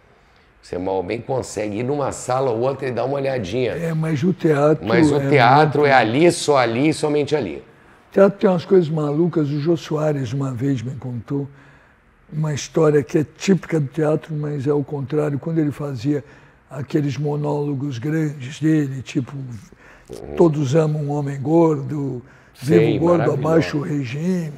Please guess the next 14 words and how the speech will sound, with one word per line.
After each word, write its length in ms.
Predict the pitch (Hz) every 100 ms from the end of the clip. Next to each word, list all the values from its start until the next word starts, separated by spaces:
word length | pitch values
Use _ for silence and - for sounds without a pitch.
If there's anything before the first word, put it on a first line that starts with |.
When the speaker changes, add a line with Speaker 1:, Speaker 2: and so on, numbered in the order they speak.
| 131
Speaker 2:
e 60 | 139
tal, 320 | 151 156 180 - - _ _
que 100 | 453
era 200 | 466 175
ele, 380 | 180 240 196 175
um 80 | 160
microfone, 800 | 175 170 147 - 202 202 170
né? 180 | 151 175 - - _ _ _ _ _ - 50 -
Speaker 1:
Não, 220 | 170 143
e 140 | 120 156
incrível. 640 | 165 - 131 92 76 73
E 100 | 82 90
Speaker 2:
E 80 |
Speaker 1:
ele 380 | 131 143 147 -